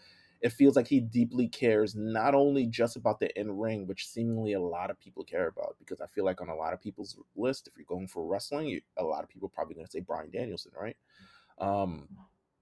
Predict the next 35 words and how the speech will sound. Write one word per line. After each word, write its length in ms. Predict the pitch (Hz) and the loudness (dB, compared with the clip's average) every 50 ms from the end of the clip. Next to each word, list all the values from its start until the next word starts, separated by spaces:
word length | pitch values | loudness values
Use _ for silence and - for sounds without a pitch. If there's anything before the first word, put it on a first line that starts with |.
| _ _ - - _ _ _ _ _ _ _ - | _ _ -20 -20 _ _ _ _ _ _ _ 0
but 80 | 120 120 | 2 2
I 60 | 113 | 4
feel 200 | 117 131 143 135 | 6 8 8 10
like 200 | 135 123 113 92 _ _ _ _ _ _ _ _ _ _ _ | 8 8 4 0 _ _ _ _ _ _ _ _ _ _ _
M 120 | - 131 131 | 0 2 2
J 220 | 123 135 131 131 | 4 6 6 6
F 160 | 123 117 - | 6 4 2
cares 360 | - - 139 127 117 113 113 117 | 0 4 4 6 6 6 4 0
much 320 | 120 113 113 117 113 - - | 0 0 0 0 0 0 -2
more 240 | 113 110 110 110 104 | 0 0 2 2 0
about 260 | 98 101 98 98 - | 0 0 -2 -2 -2
the 60 | 101 | -4
presentation 880 | - - - 110 104 - 101 101 95 - 107 104 98 - - 101 92 - | -6 -4 -2 -2 -2 -2 -4 -8 -6 -4 -4 -4 -4 -4 -6 -6 -6 -6
and 180 | - 104 98 | -6 -6 -6
the 160 | 92 107 92 - _ | -6 -8 -10 -8 _
overall 840 | - 101 120 123 117 123 117 113 113 110 110 107 104 101 104 107 95 92 - | 0 2 2 2 2 0 0 0 2 4 4 6 6 6 4 4 0 -2 -2
picture 400 | - 135 120 - - - 92 - - - | 0 0 0 0 -2 -6 -6 -6 -4 -2
of 200 | 113 110 104 95 | -2 0 0 -2
it, 140 | 82 - - _ _ _ _ _ _ _ _ - 120 | -4 -6 -6 _ _ _ _ _ _ _ _ -16 0
being 420 | 113 143 135 135 127 123 120 113 110 | 4 6 6 6 6 2 2 0 2
that 260 | 104 98 90 85 - | 2 2 2 0 -2
champion, 640 | - - 120 104 104 98 - - 90 90 87 90 95 110 | -6 -6 -4 -4 -6 -6 -8 -8 -8 -8 -8 -8 -8 -6
being 420 | - 117 117 117 113 113 113 110 | -4 -2 -2 0 0 -2 -2 -4
that 180 | 104 101 92 82 | -4 -4 -4 -4
actual 360 | 76 92 90 92 - - 101 95 | -4 -4 -6 -6 -6 -6 -6 -6
pro 180 | _ - 90 | _ -6 -4
wrestler, 300 | 85 87 95 - - 101 | -4 -4 -4 -4 -6 -6
being 340 | 85 90 - 123 151 170 170 | -6 -4 -4 -2 -2 -2 0
that 220 | 165 214 170 117 | 0 0 0 0
draw 300 | 120 - 107 107 117 135 139 | -2 2 4 4 4 4 2
for 120 | - - | 0 0
A 100 | 95 76 | 0 0
E 220 | 101 110 110 107 104 | 0 -2 -2 -4 -4
W. 460 | 95 98 98 - - - - - - - _ _ _ _ _ _ _ _ _ | -2 -2 -2 -2 -2 -6 -8 -8 -10 -14 _ _ _ _ _ _ _ _ _
And, 640 | - 120 123 120 117 113 110 107 107 104 98 90 - | 0 2 4 6 6 4 4 2 0 -2 -4 -6 -10